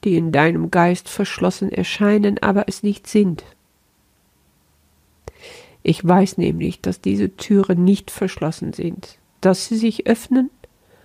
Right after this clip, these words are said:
aber dass ich es nicht tun kann. Ich lebe aus Gnade." Und das heißt, nur wenn ich das alles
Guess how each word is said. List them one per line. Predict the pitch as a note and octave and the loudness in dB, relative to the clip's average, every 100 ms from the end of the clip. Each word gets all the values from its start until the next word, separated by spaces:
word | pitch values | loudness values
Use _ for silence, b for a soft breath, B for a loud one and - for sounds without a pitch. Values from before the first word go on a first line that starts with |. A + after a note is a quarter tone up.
| b b b b b _ _ _ | b b b b b _ _ _
aber | F3 F3+ | -2 0
dass | F3+ F3+ - | -2 -6 0
ich | G#3+ G#3+ - | 2 2 0
es | G#3 | 0
nicht | G3+ G3 - | 0 -2 -2
tun | C4+ C4 | 0 0
kann. | C4 - D#3+ D#3 _ _ _ _ _ _ _ _ _ _ _ _ _ _ _ _ _ _ _ _ _ _ _ _ _ _ _ | -2 -6 -6 -6 _ _ _ _ _ _ _ _ _ _ _ _ _ _ _ _ _ _ _ _ _ _ _ _ _ _ _
Ich | F3+ - | -12 0
lebe | F#3 F3+ F#3 - | 6 6 6 2
aus | D#3+ F3 - | -2 -4 -6
Gnade." | D#3 D3 D3 D3+ C3+ D3+ _ _ _ _ _ _ _ _ _ _ _ _ - b b b b b b b b _ | -2 0 0 0 -4 -6 _ _ _ _ _ _ _ _ _ _ _ _ -20 b b b b b b b b _
Und | F#3 E3 | 0 2
das | E3+ - - | 2 2 0
heißt, | A#3 A3+ - - - - _ | 2 2 -2 -20 -20 -20 _
nur | F#3+ F#3+ A#3 C#4 A3+ C3+ | 4 6 6 6 6 4
wenn | D#3 E3+ _ | 2 0 _
ich | F3+ - | -4 -2
das | F3+ F#3+ - | -6 -6 -6
alles | - A3+ B3+ A3 - - - | 0 2 2 0 -6 -18 -20